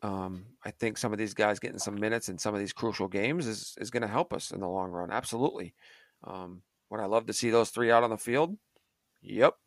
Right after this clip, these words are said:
Um, can't wait to see 'em all together again. But, uh, for the time being, yeah, let's, let's, let's make sure our, our backups are good and solid. And I think we're,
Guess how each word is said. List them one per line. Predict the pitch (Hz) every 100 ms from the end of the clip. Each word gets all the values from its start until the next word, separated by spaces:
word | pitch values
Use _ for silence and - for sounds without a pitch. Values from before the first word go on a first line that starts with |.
| _ _ _ _ _
Um, | - 50 50 - - _ _
can't | - 117
wait | 117 151
to | -
see | 107
'em | 107
all | 104 98
together | 98 101 101
again. | 101 101 101 95 _ _ _ _ _ _ _ 165 -
But, | 98 95 - _ _ _ _ _ _ _ -
uh, | - - -
for | -
the | -
time | 127 104 98
being, | 104 143 156
yeah, | 143 101
let's, | 101 - -
let's, | - - - - _ _ _ _
let's | -
make | 117
sure | - 117 117
our, | 113 110 -
our | 104 107
backups | 113 113 - 117 -
are | 113
good | 117 123
and | 117
solid. | - 113 139 156
And | 110 101 - - -
I | -
think | - 214
we're, | 135